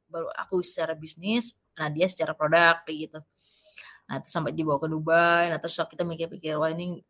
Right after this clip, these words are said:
belum bisa nih," karena kita coba testing, belum bisa diterapkan karena ya rumah sakit, eee,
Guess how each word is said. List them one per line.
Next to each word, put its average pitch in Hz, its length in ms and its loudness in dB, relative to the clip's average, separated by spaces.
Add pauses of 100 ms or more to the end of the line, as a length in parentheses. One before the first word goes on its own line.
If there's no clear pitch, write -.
belum 170 240 -2
bisa 160 240 -4
nih," 165 220 -4
karena 156 220 -6
kita 165 200 -6
coba 147 220 -6
testing, 156 400 -8
belum 151 240 -6
bisa 165 140 -6
diterapkan 151 440 -6
karena 151 240 -2
ya 151 180 2
rumah 147 160 -6
sakit, 170 580 2 (760)
eee, 147 340 2